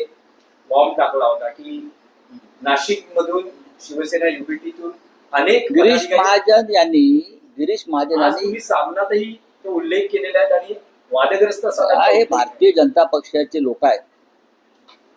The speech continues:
Speaker 2: किंवा शिंदे गटाचे लोक आहेत, त्यांचा एकच अजेंडा आहे, पक्ष फोडणं.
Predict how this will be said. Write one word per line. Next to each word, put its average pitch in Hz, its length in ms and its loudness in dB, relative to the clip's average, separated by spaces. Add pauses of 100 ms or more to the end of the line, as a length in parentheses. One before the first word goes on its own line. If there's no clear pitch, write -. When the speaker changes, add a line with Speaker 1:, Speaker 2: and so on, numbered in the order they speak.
(760)
Speaker 2:
किंवा 147 240 4
शिंदे 156 300 4
गटाचे 139 420 2
लोक 110 180 -12
आहेत, - 120 -20 (960)
त्यांचा 180 220 4
एकच 233 300 4
अजेंडा 165 360 2
आहे, 151 60 0
पक्ष 180 280 -2 (120)
फोडणं. 120 200 -6